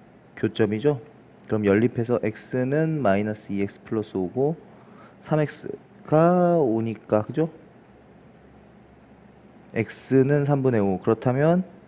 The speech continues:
Y 값도 삼분의 오니까 삼분의 오, 컴마 삼분의 오죠. 그래서 마지막 정답, 이 비씨 사이의 거리를 구해주시면 되죠. 이제 그래서 비씨 사이의 거리는 X좌표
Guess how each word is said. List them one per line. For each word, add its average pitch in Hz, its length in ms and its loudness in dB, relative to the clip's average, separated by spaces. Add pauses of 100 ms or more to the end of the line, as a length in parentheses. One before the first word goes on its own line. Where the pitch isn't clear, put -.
(380)
Y 113 380 8
값도 165 400 4
삼분의 143 320 4
오니까 104 500 0 (100)
삼분의 127 320 -2
오, 98 40 -2
컴마 135 480 -2
삼분의 123 360 -2
오죠. 87 280 -4 (540)
그래서 117 200 2
마지막 123 380 4
정답, 110 340 -2 (680)
이 113 80 -2
비씨 117 400 -8
사이의 113 300 2
거리를 107 440 0
구해주시면 95 500 -6
되죠. 90 240 -18 (240)
이제 92 240 -10 (680)
그래서 127 300 0 (360)
비씨 113 320 -8
사이의 120 360 2
거리는 113 540 -2 (440)
X좌표 120 580 -2